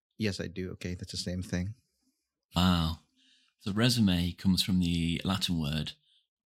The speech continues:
Speaker 2: re and then sumere, which means backtake,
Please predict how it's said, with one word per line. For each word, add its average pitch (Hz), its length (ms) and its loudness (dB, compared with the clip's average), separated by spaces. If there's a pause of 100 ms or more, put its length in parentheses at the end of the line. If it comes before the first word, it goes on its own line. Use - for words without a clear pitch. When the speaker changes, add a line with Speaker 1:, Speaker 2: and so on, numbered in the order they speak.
(180)
Speaker 2:
re 92 260 2 (160)
and 85 140 2
then 80 260 0
sumere, 87 680 0
which 92 180 -4
means 78 400 0 (600)
backtake, - 640 -6